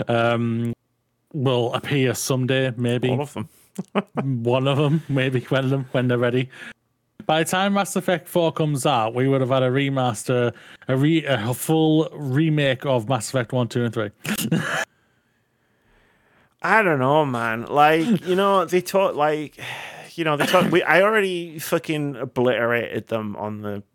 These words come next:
Speaker 2: agile and focused quote from last week, so I'm not gonna do that again this week. But, like, they talk about, like, "Oh, we're, you know, we're really committed to making, like, Dragon Age, you know, the next Dragon Age, and it's all going really well," and, like, you just fired the person who's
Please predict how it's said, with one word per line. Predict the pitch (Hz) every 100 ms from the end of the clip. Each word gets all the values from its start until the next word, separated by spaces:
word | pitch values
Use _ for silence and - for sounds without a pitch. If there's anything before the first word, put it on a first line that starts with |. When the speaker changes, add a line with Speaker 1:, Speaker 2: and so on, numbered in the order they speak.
| -
Speaker 2:
agile | 110 107 110 110 104
and | 107 107 -
focused | 117 107 - 110 - _
quote | - 113 98
from | - 110
last | 107 104 -
week, | 113 104
so | 120
I'm |
not | 127 123
gonna | 104
do | 98 104
that | 101
again | 95 107 101
this | 104 -
week. | - - _ - - - - - - - _
But, | 143
like, | 170 156
they | 170
talk | - 190 202
about, | 208 180 120
like, | 139 143
"Oh, | 202 185
we're, | 165 170
you | 165
know, | 180 156
we're | 160 151 143 143 _ - _
really | - 180
committed | - 214 175 147
to | - -
making, | 147 165 165 156 147 139 _ _ _ _ _ _ _
like, | 147 147
Dragon | - 180 170
Age, | 143 131 120 113 -
you | 139
know, | 160
the | 143
next | 151 -
Dragon | 170 160 147
Age, | 139 131 117
and | 131
it's | -
all | 165 160
going | 165 156
really | 156 165 156
well," | 170 165 143 135
and, | 127
like, | 131 127 -
you | 147
just | 170 311 -
fired | - - - 330 202 143
the | 135
person | - 170 - 156
who's | 165 160